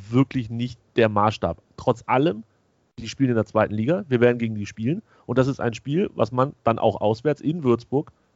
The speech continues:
nicht verlieren sollte, sondern im Idealfall gewinnen sollte, wenn man eine erfolgreiche Saison gestalten will. Also von daher, ich bin so ein bisschen, bisschen gemischt zwischen, ähm, eigentlich ganz zufrieden, aber jetzt bitte nicht durchdrehen, Leute, das war kein Härtetest im klassischen Sinne.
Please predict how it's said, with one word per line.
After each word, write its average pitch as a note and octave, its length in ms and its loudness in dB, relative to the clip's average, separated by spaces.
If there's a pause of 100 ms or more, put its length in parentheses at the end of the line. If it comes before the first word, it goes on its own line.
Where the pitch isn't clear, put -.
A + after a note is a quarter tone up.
(180)
nicht A#2+ 280 -4
verlieren A3 420 0
sollte, A#2 260 2
sondern A2 200 2
im G#2 180 -8
Idealfall A2+ 460 2
gewinnen D3+ 340 0
sollte, C3 280 4
wenn G#2+ 120 4
man C#3 140 2
eine B2+ 200 0
erfolgreiche G2+ 520 -2
Saison C#3+ 220 0
gestalten G2+ 400 0
will. D#2+ 100 -8 (240)
Also C3+ 340 2
von C#3 140 -6
daher, C#3 280 4 (640)
ich D#3 80 -8
bin F#3 100 -4
so G3 80 0
ein F3+ 40 -2
bisschen, G#3 360 -2
bisschen G#3 240 -6
gemischt F#3 440 -2
zwischen, F3+ 520 -6
ähm, D3 240 0
eigentlich E3+ 280 -2
ganz D#3+ 200 -4
zufrieden, E3+ 380 -6
aber D3 240 2
jetzt - 220 -6
bitte E3 160 -2
nicht D#3 160 -4
durchdrehen, D#3+ 340 0
Leute, C3+ 240 4
das B2+ 200 0
war C3+ 200 2
kein C#3+ 280 -2
Härtetest C#3 640 -2
im B2 140 -10
klassischen A#2 400 -4
Sinne. F2 220 -6